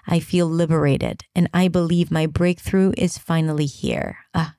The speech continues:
gosh, I get chills just reading that. Thank you for being an angel. Well, thank you,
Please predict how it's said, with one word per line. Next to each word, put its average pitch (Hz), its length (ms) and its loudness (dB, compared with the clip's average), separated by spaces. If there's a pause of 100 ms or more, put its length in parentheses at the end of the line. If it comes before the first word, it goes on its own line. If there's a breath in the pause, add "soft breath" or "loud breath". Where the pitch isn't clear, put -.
gosh, - 440 -6
I - 40 -10
get - 240 -8
chills - 380 -4
just - 320 -4
reading 170 340 2
that. 147 280 -2 (840 loud breath)
Thank 175 340 2
you 180 100 4
for 175 220 2
being 160 260 2
an 160 160 2
angel. 156 600 -2 (240)
Well, 175 340 2
thank 185 340 0
you, 151 300 2